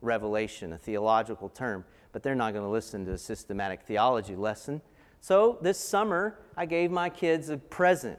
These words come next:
as they finished school. I gave them a set, each a set of binoculars and said, "Slow down and observe."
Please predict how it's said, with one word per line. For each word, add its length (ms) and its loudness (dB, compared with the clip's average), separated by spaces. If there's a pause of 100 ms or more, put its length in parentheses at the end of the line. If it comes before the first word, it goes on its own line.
as 200 -8
they 100 -2
finished 380 -4
school. 420 -2 (460)
I 80 -10
gave 240 0
them 160 0
a 20 -4
set, 800 -4
each 340 -4
a 60 -10
set 300 -2
of 160 -10
binoculars 960 -6 (720)
and 100 -10
said, 320 -4 (380)
"Slow 420 4
down 500 2 (1000)
and 160 -8
observe." 640 -6